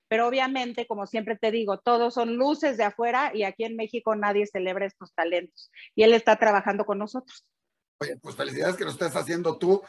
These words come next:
Speaker 2: que lo estemos haciendo, y por eso es importante que la gente, y le demos seguimiento a lo que es, también al trabajo de Bernie, porque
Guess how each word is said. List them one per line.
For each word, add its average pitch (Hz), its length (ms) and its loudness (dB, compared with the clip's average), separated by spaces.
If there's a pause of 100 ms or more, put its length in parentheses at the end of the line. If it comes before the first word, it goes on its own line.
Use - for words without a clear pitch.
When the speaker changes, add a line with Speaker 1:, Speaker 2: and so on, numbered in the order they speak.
(140)
Speaker 2:
que 135 100 -10
lo 139 60 -2
estemos 170 320 -4
haciendo, 160 300 -2
y 190 60 -2
por 156 120 -4
eso 180 120 -8
es 160 80 -8
importante 160 580 -4
que 143 80 -4
la 127 120 -4
gente, 196 380 -6 (200)
y 139 80 -4
le 143 100 -2
demos 196 260 -2
seguimiento 156 480 -2
a 165 60 0
lo 139 140 0
que 147 140 0
es, 165 120 -2 (200)
también 233 300 -2
al 294 140 0
trabajo 214 340 2
de 160 120 2
Bernie, 190 340 2
porque 143 540 -4